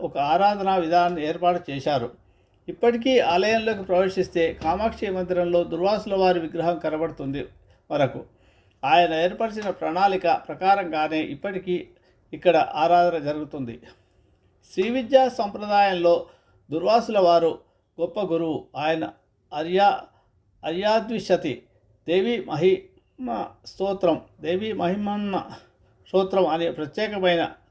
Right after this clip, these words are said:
మహాస్తోత్రాలు రచించారు. సాక్షాత్తు శివాంశ సంభూతులు శ్రీ దుర్వాస మునిగారు.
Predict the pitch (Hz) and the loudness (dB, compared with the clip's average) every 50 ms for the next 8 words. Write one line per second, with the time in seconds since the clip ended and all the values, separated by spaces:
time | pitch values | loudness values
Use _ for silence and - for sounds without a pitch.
0 | _ _ _ - 147 139 180 220 202 202 - 190 185 190 190 175 175 170 156 165 | _ _ _ -10 -6 -4 -2 -4 -4 -2 0 -2 0 4 4 4 4 4 2 -2
1 | 156 - - 180 160 156 151 147 135 120 - - - - _ _ _ _ _ _ | -6 -8 -8 -6 -2 -2 0 0 -2 -2 -4 -8 -18 -20 _ _ _ _ _ _
2 | - - - _ _ _ _ _ _ _ _ _ _ _ _ _ _ _ _ _ | -20 -20 -20 _ _ _ _ _ _ _ _ _ _ _ _ _ _ _ _ _
3 | _ - - 175 226 226 - 262 254 247 247 - 208 214 208 - - - 175 160 | _ 0 2 2 2 4 4 4 4 4 2 -2 -6 -6 -6 -6 -8 -8 -10 -6
4 | 165 190 214 220 202 - 202 185 180 165 175 180 196 185 - 175 160 180 185 - | -4 -4 -4 -4 -6 -8 -6 -2 -2 -2 -2 -2 -4 -2 -2 0 0 2 0 0
5 | - - _ _ - - - _ _ - - 170 170 170 170 - - 165 165 170 | -2 -8 _ _ -20 -20 -20 _ _ -10 -6 -4 -2 -2 -4 -6 -10 -8 -2 2
6 | 170 170 165 - - 131 - - - - _ _ _ _ _ _ _ _ - - | 4 4 4 2 0 -4 -4 -6 -10 -20 _ _ _ _ _ _ _ _ -20 -20
7 | - _ _ - 175 160 151 139 143 143 135 123 - | -20 _ _ -8 -4 -2 0 2 2 2 2 2 0